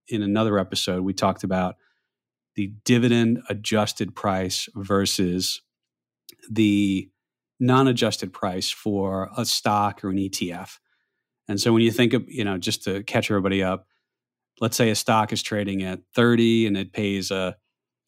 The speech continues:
a, a ten percent dividend. Well, it gets reduced on X date by, by three bucks. So it goes from, what did I say, thirty down to twenty-seven. But the total return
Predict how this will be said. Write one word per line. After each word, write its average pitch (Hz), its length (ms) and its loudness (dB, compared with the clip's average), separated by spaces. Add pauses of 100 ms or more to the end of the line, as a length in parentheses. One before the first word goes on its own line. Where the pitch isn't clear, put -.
(340)
a, 92 40 -6
a 95 500 -10 (220)
ten 127 200 2
percent 113 420 2
dividend. 98 600 0 (840)
Well, 98 420 0 (920)
it 131 80 2
gets 151 260 2
reduced 120 460 2
on 104 100 0
X 104 220 -2
date 98 280 -4
by, 92 480 -2
by 90 140 -2
three 98 260 0
bucks. - 280 -6
So - 200 -4
it 85 80 -10
goes 92 320 0
from, 90 480 -4 (720)
what 92 120 -6
did 92 80 -4
I 98 60 -2
say, 95 260 -2
thirty 107 540 2
down 95 340 -2
to 90 360 -6
twenty-seven. 90 800 -2 (1000)
But 117 180 2
the - 60 -2
total 175 360 2
return 101 800 0